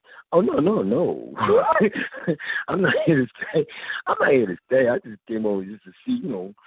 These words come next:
what the hell it looked like." "Okay. Like what you see?" "Not really. It, it's not becoming.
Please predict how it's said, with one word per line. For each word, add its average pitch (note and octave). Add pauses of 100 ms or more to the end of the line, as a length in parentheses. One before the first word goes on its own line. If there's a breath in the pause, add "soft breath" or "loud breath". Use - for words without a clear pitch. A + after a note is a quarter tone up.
(1000 soft breath)
what D#3
the F#2
hell C#3+
it B2+
looked D3+
like." F2+ (1040)
"Okay. A#2+ (1700 soft breath)
Like D#2
what F#2+
you -
see?" E3 (580 loud breath)
"Not D#2+
really. D#2 (460 loud breath)
It, -
it's -
not F#2+
becoming. -